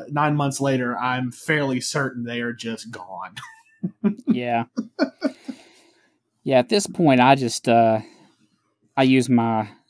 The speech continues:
Speaker 2: Stubs membership or whatever it's called and just get some
Speaker 1: Yeah.
Speaker 2: points for my popcorn and my drink and whatnot and, and roll with that. But, yeah, man, I'm,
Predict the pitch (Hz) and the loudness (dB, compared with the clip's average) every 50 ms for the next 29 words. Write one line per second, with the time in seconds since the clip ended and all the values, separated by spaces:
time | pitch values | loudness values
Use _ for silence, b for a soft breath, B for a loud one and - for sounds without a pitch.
0 | _ _ _ _ _ _ _ _ _ - - - - - - - 131 123 127 127 | _ _ _ _ _ _ _ _ _ -8 -6 -6 -6 -6 2 6 8 8 8 8
1 | 120 120 - - - 135 131 127 123 120 117 117 - - - 127 120 120 113 123 | 6 2 -6 -8 -4 0 2 4 4 6 4 4 0 2 2 4 4 4 2 0
2 | 117 120 120 120 120 117 120 117 113 - - - 131 120 120 120 120 120 117 117 | 0 2 2 2 2 2 2 0 -2 -4 -4 2 4 4 4 6 4 2 2 2
3 | 117 113 110 110 110 107 117 113 - - 120 - 123 117 104 - - 127 120 120 | 0 0 0 0 -2 -2 -4 -4 -4 -4 -2 0 -2 -2 -2 0 0 0 0 -2
4 | - - 120 117 117 110 - - 135 123 120 - - - 131 123 120 120 120 117 | -2 -2 0 0 0 0 2 4 4 4 4 2 -2 -4 -2 0 0 0 0 0
5 | 113 113 113 117 127 123 120 120 117 - - 123 120 120 123 120 123 123 120 120 | 0 -2 -2 -2 -2 -2 0 -2 -2 -2 -4 -2 0 0 0 0 0 -2 0 0
6 | 120 120 117 120 120 117 123 123 b b b b b b b b _ 120 110 110 | 0 -2 -2 -2 -2 -4 -4 -4 b b b b b b b b _ -4 -4 0
7 | 117 123 120 120 117 113 - - 127 117 117 117 117 110 - - 120 113 - b | 2 2 2 2 0 -2 -2 0 2 2 4 4 2 0 0 -2 -6 -6 -6 b
8 | b b b b b b b b b b b _ _ _ _ _ _ _ - 120 | b b b b b b b b b b b _ _ _ _ _ _ _ 0 4
9 | 120 120 120 117 117 120 127 139 143 135 | 4 6 6 4 4 4 4 4 4 4